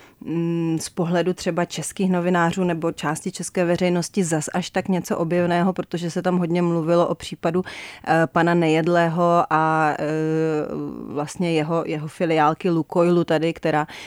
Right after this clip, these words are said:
nějakým způsobem zbankrotovala a vlastně to bylo sanováno financemi z Ruska, takže, eh, řekněme, core toho článku se věnoval tady téhle kauze,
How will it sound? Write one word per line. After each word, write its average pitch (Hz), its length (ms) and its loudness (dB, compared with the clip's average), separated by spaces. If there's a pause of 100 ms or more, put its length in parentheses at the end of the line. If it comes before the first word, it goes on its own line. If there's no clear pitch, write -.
(120)
nějakým 156 320 -2
způsobem 165 400 -4
zbankrotovala 156 880 -2
a 156 160 0
vlastně - 540 -8
to 156 80 -10
bylo 151 220 -2
sanováno 147 600 0
financemi 151 600 -2
z 143 80 -4
Ruska, 143 380 -4
takže, 147 320 -6 (360)
eh, 151 320 0 (580)
řekněme, 160 460 -2 (600)
core 165 260 2
toho 160 240 -2
článku 151 480 2
se 170 160 -2
věnoval 151 420 2
tady 151 240 -4
téhle 147 340 -4
kauze, 147 480 -2